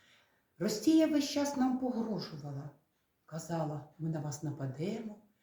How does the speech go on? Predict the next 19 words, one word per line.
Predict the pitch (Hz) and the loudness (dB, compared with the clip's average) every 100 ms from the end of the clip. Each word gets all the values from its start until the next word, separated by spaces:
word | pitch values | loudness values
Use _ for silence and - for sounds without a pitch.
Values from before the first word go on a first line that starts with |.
| _ _ _ _ _ _ _ _ _ _ _ _ _ _ _ _ _ | _ _ _ _ _ _ _ _ _ _ _ _ _ _ _ _ _
І | 226 214 - - _ _ _ _ 196 - _ | -4 -4 -4 -14 _ _ _ _ -20 -20 _
народ | 175 196 311 320 | 6 8 10 8
України, | 302 247 254 247 339 294 277 - | 6 6 6 12 12 12 10 2
він | 196 302 359 - | 6 10 10 8
об'єднався. | - 294 233 277 311 247 285 233 - - 151 147 - _ _ - | 6 6 8 8 8 8 6 6 2 -4 -6 -6 -10 _ _ -12
І | |
коли | 135 180 214 | -6 0 2
сталася | 208 - 220 202 - 175 | 0 0 2 2 0 0
біда, | 151 147 135 170 226 - - _ _ | 2 2 2 0 -2 -8 -20 _ _
вона | 170 180 | -2 0
сталася | 180 208 190 175 - 180 | 2 4 4 4 2 4
у | |
нас, | 175 175 - - - _ _ _ _ _ _ _ _ _ _ _ _ - | 6 6 4 -2 -14 _ _ _ _ _ _ _ _ _ _ _ _ -4
вони | 139 165 | 2 4
прийшли | 156 175 - 208 | 4 2 4 4
до | 190 | 6
нас, | 180 185 - 170 | 6 6 4 2
непрошені | 160 - 175 160 151 | 2 4 4 4 2
гості. | 143 151 202 - - | 4 2 0 0 -8